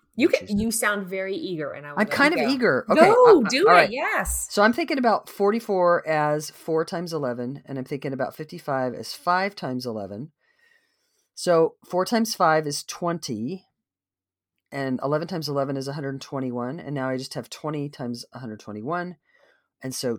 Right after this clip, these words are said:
Speaker 1: two times a hundred twenty-one is two hundred and forty-two times that leftover ten, and so that would be two thousand four hundred twenty. Bam!
Speaker 2: Yeah.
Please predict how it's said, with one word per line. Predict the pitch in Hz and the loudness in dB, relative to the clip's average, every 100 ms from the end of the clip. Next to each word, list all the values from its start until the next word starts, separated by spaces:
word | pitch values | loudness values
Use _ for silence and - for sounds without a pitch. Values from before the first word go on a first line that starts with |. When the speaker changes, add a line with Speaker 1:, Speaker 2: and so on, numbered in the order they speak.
| _ | _
Speaker 1:
two | - 233 262 | -4 0 0
times | 277 226 160 156 | 0 -4 -4 -4
a | 139 | -4
hundred | 147 131 | -4 -6
twenty-one | - 131 127 120 117 117 120 _ _ _ | -6 -6 -4 -2 -2 -4 -8 _ _ _
is | 139 131 120 117 - - | -4 -2 -2 -6 -16 -10
two | 170 | -8
hundred | 165 156 147 | -6 -4 -4
and | - 131 | -6 -10
forty-two | - 143 135 120 113 _ - - 156 180 277 330 _ _ _ _ _ _ | -8 -6 -4 -4 -8 _ -14 -10 -6 -4 -6 -10 _ _ _ _ _ _
times | - 139 135 127 - - | -8 -4 -4 -4 -8 -8
that | 127 - _ _ | -8 -8 _ _
leftover | 131 135 147 143 113 110 | -6 -6 -4 -6 -4 -8
ten, | - 180 185 208 233 _ | -8 -6 -6 -6 -8 _
and | 151 | -14
so | 143 | -6
that | 135 | -6
would | 107 | -6
be | 120 | -8
two | 196 | -6
thousand | 185 156 143 | -4 -4 -4
four | 127 135 | -6 -6
hundred | 131 117 | -6 -8
twenty. | - 156 151 143 _ - | -6 -4 -4 -6 _ 0
Bam! | 269 349 294 151 113 _ _ _ _ _ | 4 6 4 2 -4 _ _ _ _ _
Speaker 2:
Yeah. | 151 156 | -6 -6